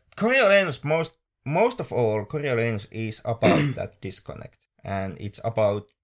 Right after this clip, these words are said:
why you should still try to deal with that disconnect. And it's an attempt to put that disconnect into words. So on that regard, if you for some reason feel that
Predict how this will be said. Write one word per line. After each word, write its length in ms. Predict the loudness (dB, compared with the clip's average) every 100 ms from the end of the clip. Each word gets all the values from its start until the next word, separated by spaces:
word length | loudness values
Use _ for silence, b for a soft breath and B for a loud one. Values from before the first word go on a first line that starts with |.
| _
why 300 | -6 0 2
you 300 | 0 0 -2
should 340 | -4 -4 -6 -6
still 460 | -12 -8 -6 -4 -6
try 400 | -6 -2 0 -2
to 120 | -6
deal 360 | -8 -6 -6 -8
with 100 | -14 -20 _
that 260 | -6 -6 _ _
disconnect. 480 | -10 -8 -10 -12 _ B B
And 180 | 0 0
it's 220 | 0 -4 0
an 200 | 0 2
attempt 680 | 0 0 -2 -2 0 -4 _
to 80 | -10
put 480 | -8 -6 -6 -6 0
that 300 | 0 0 -4
disconnect 680 | -6 -4 -2 0 0 -4 -10
into 320 | -6 -6 -6
words. 380 | -6 -6 -8 -14 _ _ -6
So 400 | 4 4 2 0
on 260 | 4 4 6
that 220 | 4 4
regard, 520 | 0 6 6 6 0 _ _ -8
if 440 | 0 0 0 -8 -10 -10 -20 _ -8
you 440 | -2 0 -2 -4
for 320 | -2 -2 0
some 380 | -2 2 2 2
reason 640 | 0 -2 -2 -8 -12 -14 -20 _
feel 600 | -2 0 0 -2 -4 -8 _ _ _
that 220 | -14 -14